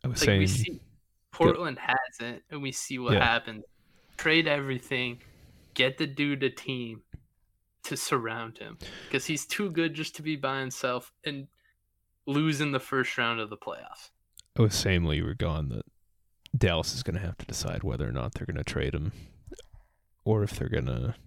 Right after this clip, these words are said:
Speaker 1: extend him, but then commit to paying for, like, two or three other really good players, 'cause, like, Porzingis hasn't been as good as he was in New York.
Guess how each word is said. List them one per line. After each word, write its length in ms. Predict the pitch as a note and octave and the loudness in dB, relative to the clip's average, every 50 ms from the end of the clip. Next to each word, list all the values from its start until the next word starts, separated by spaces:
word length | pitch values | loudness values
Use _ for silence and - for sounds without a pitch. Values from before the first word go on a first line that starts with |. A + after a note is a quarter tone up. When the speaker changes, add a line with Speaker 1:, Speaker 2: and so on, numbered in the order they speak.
| - _ - | -20 _ -6
Speaker 1:
extend 460 | - - - - - F2 F2 F2+ - | -4 -2 -2 2 2 2 2 2 0
him, 240 | - E2+ F2 - - - | -2 -4 -4 -4 -4 -6
but 160 | C2+ - - | -6 -4 -4
then 180 | E2+ C#2+ C2 | -4 -4 -4
commit 260 | - - - - - - | -4 -4 -4 -4 -4 -4
to 100 | - - | -2 0
paying 560 | - - - F#2 F2 F#2 - - - - A2 - | 0 0 0 0 -4 -4 -6 -6 -6 -8 -8 -10
for, 280 | - - - E2+ E2 D2+ | -8 -8 -6 -4 -4 -4
like, 200 | - - - - | -4 -4 -4 -4
two 180 | - - E2+ D#2 | -2 -2 -2 -2
or 80 | - | -2
three 240 | - - - D#2 D#2 | -4 -6 -6 -6 -6
other 160 | D2 D2+ D#2 | -4 -6 -6
really 240 | D#2+ D#2 C#2+ - - | -6 -6 -6 -6 -4
good 160 | - - - | -6 -4 -4
players, 400 | - - D#2 E2+ D2+ D2 - - | -2 -2 -2 -2 -2 -4 -4 -6
'cause, 200 | - - - - | -6 -8 -8 -6
like, 140 | - - - - _ _ - - - - - - - - - - - - - - - - - - - | -8 -10 -12 -14 _ _ -18 -18 -16 -16 -18 -18 -18 -18 -18 -18 -18 -18 -20 -20 -20 -20 -10 0 6
Porzingis 560 | - A2+ G#2+ G#2 G#2 G2+ G2+ G2 F#2+ F2+ - | 6 8 8 8 8 8 8 8 6 6 4
hasn't 260 | - G2 F#2 F#2+ F#2 | 2 2 4 4 4
been 160 | - F#2+ F2+ F#2 | 4 4 4 4
as 100 | F2+ - | 2 0
good 120 | - F#2 | 0 0
as 80 | F2+ F#2+ | 2 4
he 80 | F#2 | 4
was 200 | F#2 F#2 F#2 F#2 | 6 6 6 4
in 80 | F#2+ F#2 | 4 4
New 120 | F2+ F2+ | 2 2
York. 340 | F#2+ F#2+ G2 G2 G2 - | 2 2 0 -2 -4 -4